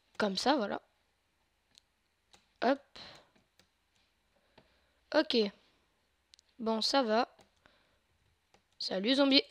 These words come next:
Tu crèves, je t'ai dit. Voilà. Oh là, il, là-bas, il y a un cre-,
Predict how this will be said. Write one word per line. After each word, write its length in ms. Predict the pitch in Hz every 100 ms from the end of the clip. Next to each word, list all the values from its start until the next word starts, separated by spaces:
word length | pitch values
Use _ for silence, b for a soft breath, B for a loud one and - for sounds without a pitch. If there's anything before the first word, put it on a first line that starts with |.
| _ - - _ _ _ _
Tu 120 | - -
crèves, 300 | - 262 -
je 60 |
t'ai 100 | 220
dit. 220 | 196 247 - _ _ _ _ _ _ -
Voilà. 220 | - - - B B B B B B B
Oh 120 | 262 294
là, 200 | 254 220
il, 320 | 208 214 -
là-bas, 360 | 247 277 254 233
il 60 |
y 80 | 233
a 80 | 233 -
un 120 | 294
cre-, 220 | - -